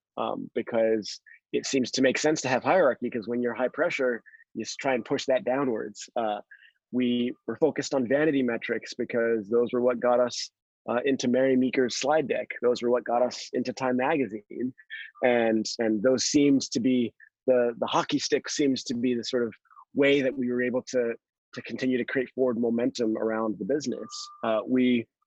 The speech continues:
were focused on, uh, capital raising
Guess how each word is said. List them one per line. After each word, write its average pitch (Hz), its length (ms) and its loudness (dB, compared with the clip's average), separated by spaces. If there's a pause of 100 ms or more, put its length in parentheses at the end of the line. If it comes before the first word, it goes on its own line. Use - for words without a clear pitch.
(440)
were 127 200 2
focused 165 540 0 (600)
on, 120 460 4 (180)
uh, 113 60 0 (100)
capital 143 360 2
raising 120 520 2